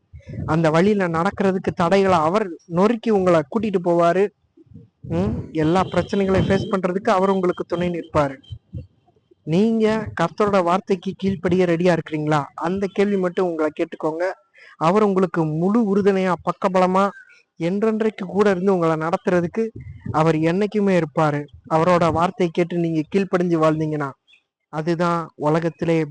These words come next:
best of best வழி. ஆ, கர்த்தர் போட்டு கொடுக்கிற ஸ்கெட்ச், "இப்படி நடடா,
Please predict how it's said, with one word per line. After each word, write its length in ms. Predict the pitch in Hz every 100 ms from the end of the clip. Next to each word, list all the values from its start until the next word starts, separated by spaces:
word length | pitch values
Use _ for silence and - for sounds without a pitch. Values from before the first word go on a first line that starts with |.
| 147
best 280 | 165 - -
of 100 | 175 - 165 165
best 240 | 170 -
வழி. 420 | 160 156 156 160 _ _ _ _ -
ஆ, 280 | 143 160 175 _ -
கர்த்தர் 440 | 160 - 202 170
போட்டு 380 | 170 175 170 156 -
கொடுக்கிற 340 | - 170 165 156
ஸ்கெட்ச், 500 | - 160 - 165 143 _ - _ -
"இப்படி 300 | 156 170 170
நடடா, 480 | 160 165 160 139